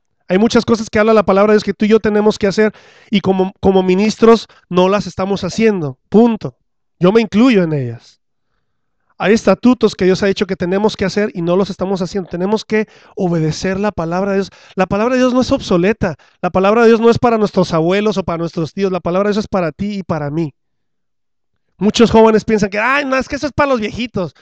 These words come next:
Nada, nada, que eso nada que ver, eso no se aplica a mí porque yo soy joven y que la nueva onda y que,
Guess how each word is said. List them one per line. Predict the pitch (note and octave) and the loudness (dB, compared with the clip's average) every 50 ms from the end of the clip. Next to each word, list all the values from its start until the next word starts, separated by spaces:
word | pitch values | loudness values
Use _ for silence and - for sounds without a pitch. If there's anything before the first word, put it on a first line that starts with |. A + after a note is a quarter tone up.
| _ _ _ | _ _ _
Nada, | - G3+ G#3 A#3+ A#3+ | -12 -10 -8 -8 -8
nada, | A#3+ A#3 A3 | -8 -10 -12
que | - - A#3 | -10 -10 -8
eso | - B3+ | -6 -6
nada | B3 B3 B3+ | -6 -6 -6
que | A#3+ B3 | -6 -6
ver, | A#3+ A3 A3 | -4 -4 -4
eso | G#3 B3 | -6 -6
no | B3 | -6
se | A#3 B3 | -4 -6
aplica | A#3+ - A#3+ A3+ A#3+ | -6 -6 -6 -6 -6
a | A#3+ | -4
mí | A#3 | -4
porque | G#3 G#3+ F#3+ G3+ | -4 -4 -4 -6
yo | G#3 | -6
soy | - A#3 | -6 -8
joven | A3 - A3 A3 A3+ A3+ A3 | -8 -2 0 2 2 2 0
y | G3+ | -2
que | - G#3 | -6 -6
la | F#3 F3+ F#3 | -8 -6 -4
nueva | G3+ G#3 A3 G#3+ G#3 | -2 -2 0 0 0
onda | G#3 A3+ A3+ A3+ A3 G3+ | 0 2 0 0 0 -2
y | G3 | -4
que, | - F3 D#3+ | -6 -8 -12